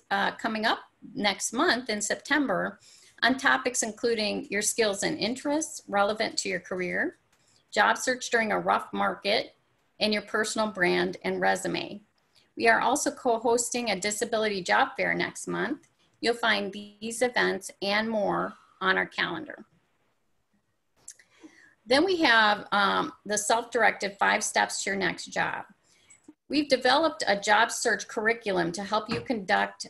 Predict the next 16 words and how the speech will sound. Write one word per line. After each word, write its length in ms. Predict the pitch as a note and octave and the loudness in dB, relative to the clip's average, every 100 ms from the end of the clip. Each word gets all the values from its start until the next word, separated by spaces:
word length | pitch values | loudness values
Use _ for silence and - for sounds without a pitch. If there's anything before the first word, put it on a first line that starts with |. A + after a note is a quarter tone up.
| - | -6
a 80 | |
more 300 | G3+ G#3+ A3 | -4 0 0
effective 680 | - F#3+ - G#3 G#3+ - A3 | 0 -2 0 0 0 -2 -4
job 300 | G#3+ G3+ F#3 | 0 0 0
search 340 | - G3 F3+ - | -2 -4 -4 -6
in 200 | G3+ G#3 | -4 -2
less 360 | G3 F#3+ G3+ - | 0 2 2 -2
time. 500 | - G3 D3+ D3+ F3+ - _ - _ _ | -4 -2 -2 -4 -10 -16 _ -20 _ _
We 120 | A3 | -2
divided 720 | A3 A#3 A3+ A#3+ C4 B3+ A#3+ | 0 2 4 4 6 6 4
the 120 | A#3 G3+ | 2 -4
entire 340 | A3 A#3+ A3 | 0 2 2
job 240 | A3 G#3 | 4 4
search 300 | G#3 G#3 F3+ | 4 -4 -8
process 500 | - G#3+ A3 A3+ A3 | -2 0 2 0 -2
into 220 | - F#3+ | -2 -2